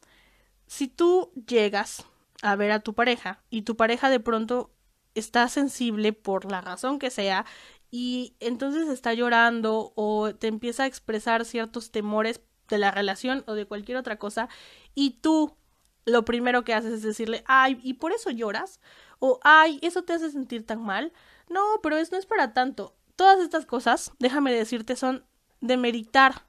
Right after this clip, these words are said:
las emociones de los demás. Y ahí es donde tenemos que empezar a utilizar la empatía. Todo ser humano va a reaccionar de diversas formas ante diversas situaciones y no podemos decir,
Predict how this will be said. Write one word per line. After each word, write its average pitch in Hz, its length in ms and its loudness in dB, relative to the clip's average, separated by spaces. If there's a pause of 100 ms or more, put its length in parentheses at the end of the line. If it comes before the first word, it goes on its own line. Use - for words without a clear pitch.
(120)
las 220 220 -6
emociones 214 460 -4
de 202 80 -8
los 190 120 -8
demás. 185 320 -14 (1120)
Y 294 180 2
ahí 330 300 8
es 320 100 2
donde 311 180 0
tenemos 262 380 -2
que 254 80 -10
empezar 226 240 -6
a 226 40 -2
utilizar 214 360 -6
la 208 100 -4
empatía. 208 580 -8 (100)
Todo 302 580 6
ser 240 240 0
humano 220 480 -6
va 208 140 -6
a 214 40 -4
reaccionar 220 580 -4
de 233 80 -6
diversas 226 540 -6
formas 220 460 -6 (320)
ante 220 300 -2
diversas 233 420 -4
situaciones 247 680 -6
y 254 100 -4
no 254 260 -4
podemos 247 480 -4
decir, 233 440 -6